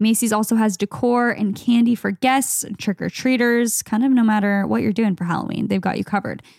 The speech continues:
Plus, you can get everything super fast when you order with same-day delivery, which is amazing, pick up in store, or use curbside pickup, which is also very, very convenient.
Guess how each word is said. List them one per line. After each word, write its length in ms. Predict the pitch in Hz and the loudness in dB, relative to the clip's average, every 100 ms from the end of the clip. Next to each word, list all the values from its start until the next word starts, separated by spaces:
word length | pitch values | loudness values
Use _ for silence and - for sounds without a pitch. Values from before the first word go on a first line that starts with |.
| _ _ _ | _ _ _
Plus, 240 | 262 269 | -2 0
you 60 | 269 | 0
can 160 | 226 247 | 2 2
get 120 | 208 | 2
everything 380 | 208 220 220 208 | 0 0 2 0
super 380 | - 240 233 | 0 -2 -2
fast 520 | 262 208 202 262 - - | -2 0 0 0 -2 0
when 140 | 214 | 2
you 100 | 208 | 2
order 300 | - 202 208 | 0 0 0
with 180 | 196 202 | 0 -2
same-day 440 | - 196 202 214 | -4 0 2 2
delivery, 580 | 233 285 180 170 170 220 | 2 0 0 0 0 0
which 260 | 247 202 196 | 0 -2 0
is 280 | 190 190 - | 0 -2 0
amazing, 540 | 240 202 185 196 196 - - _ - | 2 2 2 0 0 -4 -12 _ -4
pick 160 | 277 302 | 0 0
up 100 | 294 | 2
in 140 | 294 | 2
store, 440 | - 254 233 233 - | 2 0 2 0 -2
or 180 | 214 214 | 0 0
use 380 | 202 202 190 | 0 0 -2
curbside 560 | - - 233 - 165 - | -6 -6 -4 -2 -6 -6
pickup, 400 | 202 - - - | -6 -4 -6 -6
which 180 | - - | -6 -2
is 140 | 311 | -2
also 600 | 269 208 202 196 185 185 - | 0 -2 0 0 0 0 -4
very, 360 | 202 196 196 202 | -4 0 0 0
very 200 | 180 190 | 0 -2
convenient. 640 | - 214 220 - - - | 0 0 0 -2 -10 -16